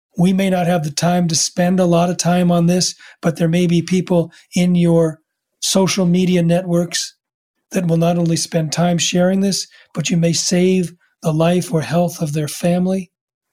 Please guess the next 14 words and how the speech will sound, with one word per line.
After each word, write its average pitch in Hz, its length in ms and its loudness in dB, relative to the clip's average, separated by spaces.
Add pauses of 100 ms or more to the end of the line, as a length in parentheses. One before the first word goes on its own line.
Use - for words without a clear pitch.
(240)
So 190 240 0
it's 185 180 -2
worth 190 560 0 (380)
participating 170 920 -2
in 147 280 -4 (360)
as 170 180 -2
a 165 100 -6
team 175 280 0
member, 135 420 -6 (380)
and 160 160 -4
certainly 170 480 -2
as 151 180 -4
a 160 60 -2
donor 147 480 -4